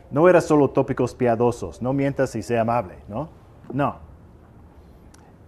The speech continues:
Era sabiduría sobre el mundo real. Escuche esto de Primero de Reyes.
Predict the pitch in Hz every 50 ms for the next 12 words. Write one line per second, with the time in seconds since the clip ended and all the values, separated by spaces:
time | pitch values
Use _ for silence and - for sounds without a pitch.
0 | - - - 151 170 208 208 208 - 170 165 160 180 190 170 180 165 143 123 120
1 | 120 123 - - - 160 170 175 165 143 123 117 120 143 139 - - - _ _
2 | _ _ _ _ - 139 135 131 131 139 156 165 156 156 156 165 160 156 165 190
3 | 214 180 120 - - - - - - - - - - - - - - - - -
4 | - - - - - - - - 208 - - 156 151 151 156 - 131 113 113 110
5 | - 123 123 123 127 131 135 127 120 120 107 113 123 120 110 98 85 - - -